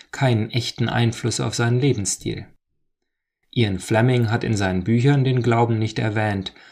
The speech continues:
und ganz offensichtlich folgt James Bond einer Menge Lehren der Kirche nicht. Erst in Skyfall, einem Fall, der nicht mehr von Ian Fleming geschrieben wurde, wurde ihm eine schottische Herkunft untergelegt, um zu erklären, warum die Familienfestung,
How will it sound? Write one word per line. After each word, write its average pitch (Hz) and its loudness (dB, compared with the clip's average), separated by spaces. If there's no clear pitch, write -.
und 123 -2
ganz 143 0
offensichtlich 147 0
folgt 127 -2
James 113 2
Bond 110 -2
einer 113 2
Menge 117 4
Lehren 104 0
der 95 -2
Kirche 95 -4
nicht. - -4
Erst 143 0
in 170 4
Skyfall, 113 0
einem 101 -2
Fall, 107 0
der 98 -2
nicht 107 -4
mehr 110 -2
von 113 -4
Ian 107 -4
Fleming 127 0
geschrieben 101 -4
wurde, 107 -2
wurde 156 4
ihm 165 2
eine 139 2
schottische 123 -2
Herkunft 123 -2
untergelegt, 110 -2
um 135 0
zu 135 -4
erklären, 104 -4
warum 101 -2
die 92 -2
Familienfestung, 139 0